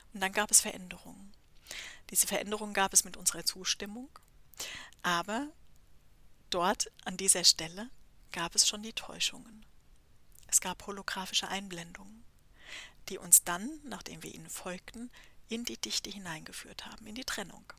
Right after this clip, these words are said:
Von der männlichen und weiblichen Kraft, aber auch die Trennung zwischen Mama Gaia und den Sternenwesen. Immer noch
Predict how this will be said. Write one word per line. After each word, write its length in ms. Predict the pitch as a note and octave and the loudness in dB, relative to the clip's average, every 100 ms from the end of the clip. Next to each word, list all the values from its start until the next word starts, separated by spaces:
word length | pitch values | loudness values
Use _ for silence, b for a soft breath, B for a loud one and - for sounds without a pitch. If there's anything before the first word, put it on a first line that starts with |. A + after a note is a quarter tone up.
| - - B B B B B B | -20 -20 B B B B B B
Von 140 | - D#3+ | -12 -10
der 100 | E3 | -4
männlichen 460 | F#3 G#3+ A3 G3+ | -4 -2 -4 -4
und 140 | F3 F#3+ | -6 -6
weiblichen 460 | F3 - F3 E3 | -6 -2 -2 -2
Kraft, 340 | - F#3+ - F#3 | -2 -2 -2 -6
aber 200 | - - | -6 -6
auch 320 | A3 - - - - - - - | -6 -6 -14 -20 -20 -20 -20 -14
die 100 | - | -6
Trennung 460 | - F3 F3 G#3 A#3+ | -4 -4 -6 -4 -4
zwischen 460 | - - - F3 E3+ | 2 0 0 -14 -12
Mama 240 | E3+ E3 | -10 -10
Gaia 340 | E3 E3+ G#3 | -6 -6 -6
und 360 | B3+ A#3 - - | -4 -2 -2 -4
den 120 | A#3+ | -4
Sternenwesen. 800 | - - - F3+ E3+ G3 F#3+ - - - - - B B B B B - | -2 -2 -6 -10 -14 -6 -4 -4 -10 -20 -20 -20 B B B B B -8
Immer 220 | C#4 C4+ F#3+ | -2 0 -2
noch 260 | E3+ - | -6 -10